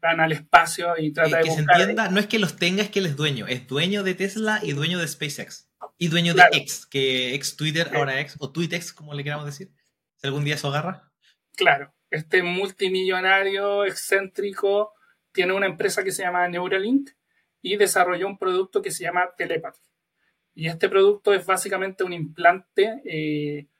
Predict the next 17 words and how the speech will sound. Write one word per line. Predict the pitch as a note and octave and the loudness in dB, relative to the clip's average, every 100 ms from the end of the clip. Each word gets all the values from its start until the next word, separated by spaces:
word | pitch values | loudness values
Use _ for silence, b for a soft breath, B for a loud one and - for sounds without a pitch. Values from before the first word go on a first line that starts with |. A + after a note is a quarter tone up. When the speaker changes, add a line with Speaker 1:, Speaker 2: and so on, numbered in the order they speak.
| _ _ | _ _
Speaker 1:
un | - D#3+ D#3 - | -4 -4 -4 -4
chip | - A#3+ - | -2 -2 -4
implantado, | F#3+ F#3 F#3 F3 D#3 - F#3 G#3+ C#4 C#4 - | -6 -4 0 0 2 4 6 6 0 -4 -10
eh, | F#3+ D#3 | -10 -2
a | D#3+ | -2
nivel | D#3+ E3+ F#3 | -2 -2 -2
de | F#3+ | 0
la | F3 D#3+ | 0 -2
corteza | D#3 F#3 - F#3+ | -6 -8 -8 -4
cerebral | F#3+ G3 A3 C4+ - _ _ _ _ | 2 4 4 2 -6 _ _ _ _
que | E3+ | -6
se | D#3+ F#3 | -2 0
conecta | E3 D#3+ G3+ - - A3+ C4+ | 2 4 2 0 2 2 2
a | F3+ | -4
través | D#3+ E3 E3+ | -2 -4 -4
de | F3 E3+ E3+ D#3+ - | -6 -6 -8 -10 -14
diferentes, | D#3+ D3+ D#3+ F3 F3 - F4+ - - | -14 -10 -4 -4 -6 -8 -8 -8 -10